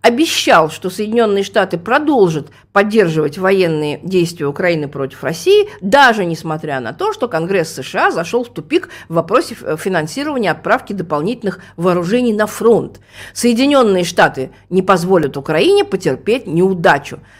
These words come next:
сказал Остин, э, обращаясь к более чем пятидесяти руководителям оборонных ведомств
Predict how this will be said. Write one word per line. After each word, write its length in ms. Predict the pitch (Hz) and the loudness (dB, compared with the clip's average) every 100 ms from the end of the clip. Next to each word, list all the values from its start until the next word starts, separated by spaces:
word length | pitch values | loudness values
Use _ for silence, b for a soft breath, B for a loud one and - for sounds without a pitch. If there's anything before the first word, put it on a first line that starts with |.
| b | b
сказал 540 | - 196 185 160 147 | -4 -2 2 0 0
Остин, 520 | 208 330 370 - 381 381 B B B B _ | 0 0 0 -2 -2 -4 B B B B _
э, 800 | 147 160 160 165 160 160 156 143 - - - _ _ 156 165 - 156 - | 0 2 4 4 4 4 0 -4 -12 -20 -20 _ _ -14 -14 -16 -20 -4
обращаясь 760 | 165 220 226 - 277 240 - - | 2 2 2 2 4 4 0 -8
к 220 | 160 165 | -8 -4
более 500 | 175 269 302 226 185 | -2 2 4 6 4
чем 240 | 185 190 | 4 -2
пятидесяти 680 | 185 240 233 247 175 170 165 | -2 -8 -2 -2 -2 -4 -2
руководителям 800 | 160 165 196 226 185 - 143 143 | -2 0 2 2 -2 -4 -6 -4
оборонных 680 | 170 185 202 190 160 151 - | 0 2 4 4 0 -4 -6
ведомств 640 | 180 339 415 403 - - | -2 0 0 -2 -4 -14